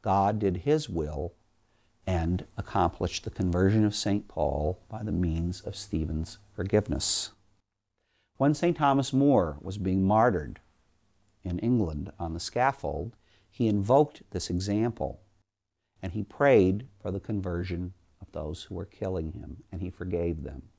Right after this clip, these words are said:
And I suppose in the twentieth century, there's no more graphic example of us, by a kind of friendship,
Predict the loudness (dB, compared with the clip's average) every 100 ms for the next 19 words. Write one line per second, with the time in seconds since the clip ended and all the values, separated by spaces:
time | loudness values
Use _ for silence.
0 | _ _ _ _ _ _ _ _ _ 0
1 | 2 0 -2 2 6 8 8 6 0 -2
2 | 0 2 4 2 0 -6 -6 -6 -6 -4
3 | -6 -10 _ _ -6 -2 0 2 4 4
4 | 4 4 4 4 0 -2 -2 0 2 0
5 | 0 -4 -8 -12 _ _ _ _ _ _
6 | _ -6 2 4 4 2 -8 -12 _ _
7 | _ _ -4 -2 0 -2 -4 -10 -6 -2
8 | -2 -2 2 6 6 4 0 -2 -4